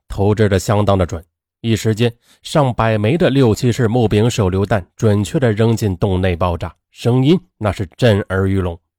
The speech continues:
硝烟散尽，武警民警认为这一次歹徒肯定会被炸死。经过简短的讨论，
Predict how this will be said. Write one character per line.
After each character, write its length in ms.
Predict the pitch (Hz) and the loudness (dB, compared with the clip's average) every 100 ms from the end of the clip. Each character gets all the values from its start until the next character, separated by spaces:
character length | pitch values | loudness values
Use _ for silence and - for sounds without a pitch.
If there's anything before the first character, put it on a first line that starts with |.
| _ _ _ _ _ _ _ _ _ _ _ _ | _ _ _ _ _ _ _ _ _ _ _ _
硝 280 | - 98 92 | -4 0 2
烟 200 | 95 95 | 2 0
散 260 | - 90 85 | 0 -4 -4
尽， 180 | 92 - _ _ | -6 -10 _ _
武 180 | 101 123 | 0 2
警 180 | 113 110 | 4 4
民 200 | 107 117 | 4 2
警 180 | 110 101 | 2 2
认 160 | 104 | 2
为 160 | 95 - _ _ | 0 -2 _ _
这 240 | - 147 117 | 0 2 4
一 140 | 117 | 0
次 180 | - - - | -2 -6 -2
歹 160 | 110 | -2
徒 240 | 104 131 - | 0 0 0
肯 320 | - 101 92 | 0 0 2
定 100 | 156 | 2
会 120 | 135 | 2
被 120 | 101 | 0
炸 200 | 92 98 | 0 -2
死。 160 | - - _ _ _ _ _ _ _ _ _ _ _ _ | -4 -12 _ _ _ _ _ _ _ _ _ _ _ _
经 160 | - 127 | -2 0
过 140 | 131 | 2
简 240 | 113 117 131 | 2 2 2
短 140 | 113 | 0
的 80 | 123 | 0
讨 160 | 110 | 0
论， 160 | 104 | 0